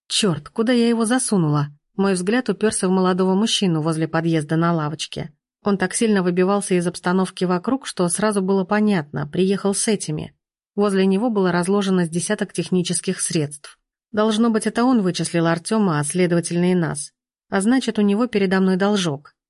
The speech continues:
Я решительно направилась к нему. «Вызови мне такси». На секунду его челюсть отвисла, но это лишь на секунду. Придя в себя, этот нахал просто облепил меня взглядом. «С чего бы это? Прекрасная и немного беременная нимфа.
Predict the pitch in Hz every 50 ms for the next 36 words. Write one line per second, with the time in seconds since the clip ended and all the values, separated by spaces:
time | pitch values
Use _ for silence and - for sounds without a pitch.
0 | _ - 190 185 180 180 180 - 247 233 - 196 190 185 180 175 165 170 180 180
1 | 175 175 175 180 170 - - - 196 190 185 170 147 147 147 - _ _ _ _
2 | _ _ _ _ _ _ - 220 226 262 247 233 214 190 175 170 160 160 160 165
3 | 160 - - - 156 143 143 - _ _ _ _ _ _ _ - 190 185 - 185
4 | 180 - 247 240 220 208 185 170 170 170 - 208 196 196 185 - - 190 180 -
5 | 185 185 180 156 - - 147 147 143 - 170 208 240 240 220 220 214 208 196 190
6 | 180 - 185 185 - - 190 - - 180 165 143 143 135 135 - - _ _ _
7 | - - 190 185 175 180 175 - - 180 185 214 220 214 - 175 - 175 170 170
8 | - 208 208 196 196 - 180 175 180 - 180 175 165 170 185 180 190 180 165 156
9 | 160 160 165 170 170 175 170 170 170 156 143 143 143 147 - _ _ _ _ -
10 | - - 320 302 254 220 175 156 160 160 156 156 156 - 156 156 156 _ _ _
11 | _ - - 185 180 - 196 214 226 - 214 190 185 180 175 175 175 180 185 190
12 | 196 190 185 170 170 180 170 190 180 175 165 165 170 170 175 175 185 190 185 170
13 | 151 151 147 - 156 147 143